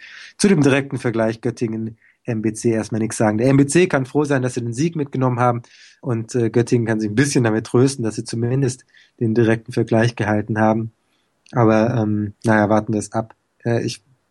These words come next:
bin gespannt, wie das die nächsten Wochen weitergeht. Göttingen war wirklich sehr, sehr schlecht.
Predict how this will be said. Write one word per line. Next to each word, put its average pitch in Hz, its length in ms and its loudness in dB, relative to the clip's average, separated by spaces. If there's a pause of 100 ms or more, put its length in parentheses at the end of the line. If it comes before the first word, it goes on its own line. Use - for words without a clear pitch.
bin 156 320 0
gespannt, 120 340 2
wie 117 80 0
das 113 160 0
die 123 100 0
nächsten 113 320 0
Wochen 110 220 0
weitergeht. 113 380 2
Göttingen 135 340 2
war 117 180 0
wirklich 123 300 0
sehr, 123 220 2
sehr 107 160 -4
schlecht. 113 440 -6